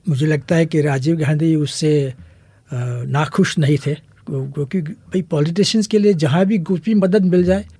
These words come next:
वो वेलकम है। लेकिन अराफात का ये क्लेम तो था कि मैंने कहा है कि भाई, मैं मदद करने, कैंपेन करने के लिए तैयार हूँ, लेकिन कैंपेन किया तो नहीं, अनु-, करने तो नहीं दिया, लेकिन वो ठीक भी नहीं लगता कोई फॉरेन लीडर आके करे।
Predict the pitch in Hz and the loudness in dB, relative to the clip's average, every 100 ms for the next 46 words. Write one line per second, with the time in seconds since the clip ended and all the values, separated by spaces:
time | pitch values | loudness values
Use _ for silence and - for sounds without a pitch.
0 | - 143 139 127 135 - 180 180 180 - | -6 0 0 2 0 0 0 0 -4 -12
1 | _ 156 156 151 160 143 156 151 180 180 | _ 0 0 0 -2 0 -2 -2 -2 -2
2 | - 165 160 156 147 - 202 214 151 127 | 0 0 2 0 0 2 4 4 2 0
3 | 156 190 _ 160 139 147 143 139 147 202 | -2 -4 _ -4 -2 -2 -4 -4 -6 -10
4 | - 139 135 135 135 139 127 131 131 127 | -8 -4 -2 -4 -4 -6 -6 -6 -6 -6
5 | 127 127 127 - 120 127 - 151 147 165 | -8 -8 -10 -8 -8 -8 -2 -2 0 0
6 | 160 147 143 135 131 127 123 139 131 123 | -2 -4 -6 -6 -8 -6 -6 -6 -6 -10
7 | - - 190 220 180 156 147 147 170 135 | -6 0 2 2 0 0 0 0 -2 0
8 | 151 175 190 175 165 165 147 143 127 156 | 0 2 4 4 2 2 -2 -2 -4 -10
9 | 123 156 147 190 208 180 165 151 135 123 | -4 0 4 4 4 4 4 2 0 -2
10 | 156 139 147 143 131 - 180 165 170 151 | -6 -6 -6 -4 -4 -2 -2 0 0 0
11 | 135 - 147 - _ _ _ - 143 139 | -4 -6 -12 -12 _ _ _ -4 -2 0
12 | 147 143 147 147 143 135 131 143 131 139 | -2 -2 -2 -2 -4 -6 -8 -8 -12 -10
13 | 117 | -12